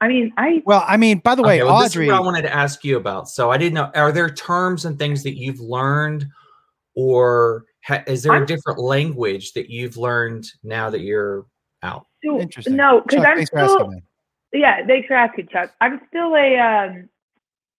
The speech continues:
Speaker 1: not a prude, but I'm still, like, uh, I'm not, <sighs> I'm not, like, wild like that. Does that
Speaker 2: Right.
Speaker 1: make sense?
Speaker 2: Yeah.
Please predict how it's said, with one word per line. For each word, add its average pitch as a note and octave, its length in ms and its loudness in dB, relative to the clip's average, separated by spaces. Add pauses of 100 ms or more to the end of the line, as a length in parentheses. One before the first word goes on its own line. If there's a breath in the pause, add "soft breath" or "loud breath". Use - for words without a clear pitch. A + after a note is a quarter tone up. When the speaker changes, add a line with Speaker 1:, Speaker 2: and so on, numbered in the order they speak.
Speaker 1:
not C#4+ 160 -8
a - 20 -12
prude, G3+ 600 -4
but G3+ 100 -4
I'm A#3 180 -4
still, D4 160 -2
like, C4 200 2 (220)
uh, F#3+ 520 2 (220)
I'm B3+ 100 -2
not, G4 240 -6 (480)
<sighs> - 840 -14
I'm A#3+ 80 0
not, F4+ 160 4
like, A#3+ 140 -4
wild F3+ 640 0
like D3 240 -12
that. - 380 -8
Does G3+ 80 -2
that C#4+ 100 6
Speaker 2:
Right. D4+ 100 0
Speaker 1:
make - 80 -16
sense? D4 260 4 (260)
Speaker 2:
Yeah. G3+ 140 -4